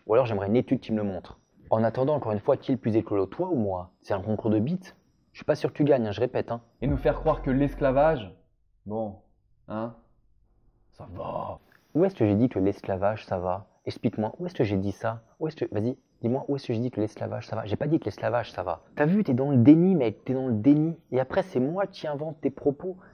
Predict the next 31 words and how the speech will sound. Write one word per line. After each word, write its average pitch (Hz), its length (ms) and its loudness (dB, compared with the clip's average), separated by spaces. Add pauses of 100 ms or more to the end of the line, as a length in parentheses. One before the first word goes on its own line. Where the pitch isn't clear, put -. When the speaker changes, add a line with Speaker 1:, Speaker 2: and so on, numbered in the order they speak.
(260)
Speaker 1:
C'est - 120 -2
moi 165 280 2
qui 151 180 -10
invente 147 320 -2
des 123 100 -4
propos, 139 400 -2
mais 127 160 -2
j'ai 110 100 0
jamais 127 280 -2
dit 131 140 2
que - 60 -6
l'esclavage, 117 480 -6
ça 113 120 -2
allait. 139 200 0
J'ai 113 120 2
aucune 127 200 -2
envie 117 140 -2
d'être 104 240 -2
esclave 156 320 -6
et 107 60 2
j'ai 107 100 -2
aucune 123 260 -4
envie 117 280 -2
que - 80 -8
quiconque 151 520 -6
soit 123 180 -4
esclave. 127 500 -4 (380)
C'est - 120 -12
pas 160 80 0
mon 143 160 2
délire. 135 540 0